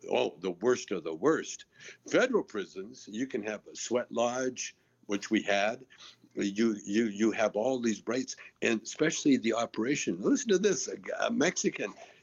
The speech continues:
never committed a crime in his life. He had to commit a crime in order to get his open heart surgery. It was a life or death situation with him.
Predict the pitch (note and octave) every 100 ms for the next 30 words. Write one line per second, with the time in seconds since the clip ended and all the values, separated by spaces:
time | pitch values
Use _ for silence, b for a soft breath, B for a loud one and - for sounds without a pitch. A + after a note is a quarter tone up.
0 | - D4+ C#4+ A3 E3+ - E3+ E3 C3+ C3
1 | - C3+ C#3 A#2+ G2+ F#2 A#2 A2 G2+ -
2 | b b b - - - _ - C3 G#3
3 | G#3 C#3+ F3 G#3+ F3+ - A#2+ - A2+ A2
4 | C3 - G#2 D#2 F#2 A2 A#2 A#2 A#2+ C3+
5 | A#2+ A2 A2+ A2 A2 G#2 A2 G#2 G#2+ E3+
6 | - - D#2 D2+ - - - B - A#2+
7 | - G#2+ G2 F#2+ F2+ A2 A2 G2+ F2+ C#3+
8 | - - _ - - G2+ - - E2+ -
9 | D#2+ D2+ F2 C#2+